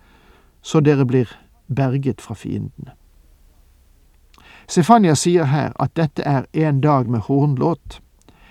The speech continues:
De skal blåse sitt alarmsignal. Men Gud har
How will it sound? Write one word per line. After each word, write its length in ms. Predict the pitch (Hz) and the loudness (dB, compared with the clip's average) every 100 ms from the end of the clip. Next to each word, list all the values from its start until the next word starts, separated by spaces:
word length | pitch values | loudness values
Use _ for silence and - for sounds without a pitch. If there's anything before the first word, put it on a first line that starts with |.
| - - - | -20 -20 -4
De 80 | 143 | -2
skal 160 | 165 | 0
blåse 380 | 143 139 143 - | 2 2 2 0
sitt 220 | 123 143 - | -4 -6 -2
alarmsignal. 880 | 139 131 123 - 117 135 156 131 113 _ _ _ _ _ _ _ | 0 0 -2 -6 -6 -2 -2 -2 -4 _ _ _ _ _ _ _
Men 200 | - 127 | -6 -4
Gud 340 | 127 160 185 147 | 2 2 2 -2
har 180 | 147 | -6